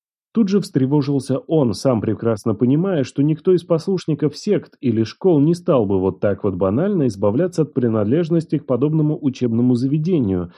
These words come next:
если бы не хотел скрыть что-то такое, что могло бы привести к серьёзным последствиям.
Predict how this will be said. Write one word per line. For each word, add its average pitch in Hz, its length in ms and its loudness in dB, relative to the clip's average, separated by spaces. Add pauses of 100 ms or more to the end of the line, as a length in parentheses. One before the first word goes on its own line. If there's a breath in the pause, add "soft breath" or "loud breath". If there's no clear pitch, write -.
(120)
если 190 260 0
бы 165 120 4
не 160 100 4
хотел 143 360 0
скрыть 135 300 0
что-то 117 360 -2
такое, 180 340 0
что 160 220 0
могло 120 340 2
бы 139 160 2
привести 113 480 -2
к 139 60 -6
серьёзным 98 560 -2
последствиям. 107 720 -6